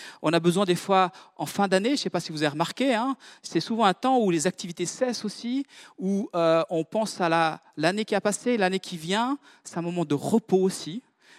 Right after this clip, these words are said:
et c'est un moment où on tire des bilans, on prend soin de nous, de nos proches,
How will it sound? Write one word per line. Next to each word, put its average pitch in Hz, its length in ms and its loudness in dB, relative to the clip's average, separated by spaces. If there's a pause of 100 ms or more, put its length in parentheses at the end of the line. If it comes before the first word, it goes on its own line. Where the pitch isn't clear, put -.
(120)
et - 40 -12
c'est 151 100 0
un 147 40 4
moment 175 180 4
où - 20 4
on 170 40 2
tire 185 220 -2
des 156 140 0
bilans, 160 380 2 (920)
on 175 120 -8
prend 214 180 0
soin 202 240 0
de 180 60 -2
nous, 165 240 -2
de - 80 2
nos 143 100 2
proches, - 460 -6